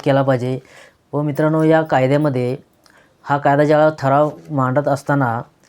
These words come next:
जे कृ-, विरोधी पक्षाचा आवाजच दिसत नव्हता, एकही नेता बोलण्यास तयार नाही. म्हणजे तुम्ही आधी तुमचे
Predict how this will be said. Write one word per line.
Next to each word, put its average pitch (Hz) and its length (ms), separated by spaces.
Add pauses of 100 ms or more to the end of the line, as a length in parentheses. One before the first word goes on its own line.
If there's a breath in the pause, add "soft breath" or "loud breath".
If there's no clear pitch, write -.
जे 147 120
कृ-, 139 420
विरोधी 151 240
पक्षाचा 165 420
आवाजच 160 360
दिसत 160 220
नव्हता, 127 280 (720 soft breath)
एकही 160 380
नेता 160 320
बोलण्यास 143 440
तयार 127 200
नाही. 110 180
म्हणजे 113 220
तुम्ही 151 440 (360 soft breath)
आधी 135 260
तुमचे 147 180